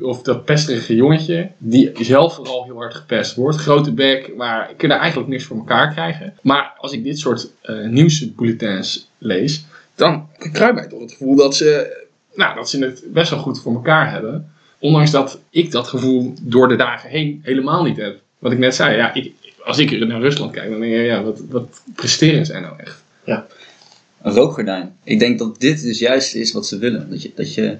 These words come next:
Speaker 3: continu denkt, ja, ze lopen, ze lopen gewoon achter op alles wat wij of het Westen he-, het Westen heeft. Dat,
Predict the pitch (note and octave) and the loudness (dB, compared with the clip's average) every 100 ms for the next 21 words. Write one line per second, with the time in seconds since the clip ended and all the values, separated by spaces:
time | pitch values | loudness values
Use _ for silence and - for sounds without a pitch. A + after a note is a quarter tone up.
0 | - A2+ A2 - A2 A2+ A2+ A2 - F2 | -12 -8 -6 0 2 2 0 -2 -10 -8
1 | D#2+ E2+ - A2+ A#2 - A#2 A#2 G#2+ A2+ | -6 -4 2 4 4 2 4 4 2 -2
2 | G#2+ - - G2 - - C3 A#2 A2 G2+ | -2 -4 -10 -12 -14 -6 -4 -2 -2 0
3 | G#2+ A2+ A2 G#2+ G#2+ G2 F#2+ G#2+ - G#2+ | 2 2 0 -4 -12 -8 -2 0 0 -2
4 | G2+ - - - G#2+ G#2+ G#2 G#2 A2+ - | -4 -6 -6 0 0 0 -4 -2 -2 -4
5 | - - | -12 -14